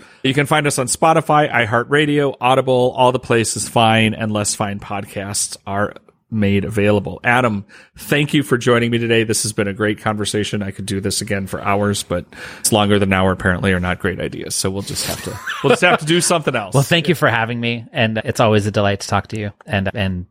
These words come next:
Speaker 2: and to, and I love talking about DevOps, so I'm, I'm stoked to be here.
Speaker 1: Thanks.
Speaker 2: Thank you.
Speaker 1: This is Arrested DevOps, and remember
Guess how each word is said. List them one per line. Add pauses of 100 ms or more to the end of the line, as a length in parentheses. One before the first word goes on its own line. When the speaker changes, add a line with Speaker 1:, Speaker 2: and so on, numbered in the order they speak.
Speaker 2:
and
to,
and
I
love
talking
about
DevOps,
so
I'm, (100)
I'm
stoked
to
be
here. (260)
Speaker 1:
Thanks. (200)
Speaker 2:
Thank
you. (240)
Speaker 1:
This
is
Arrested
DevOps,
and
remember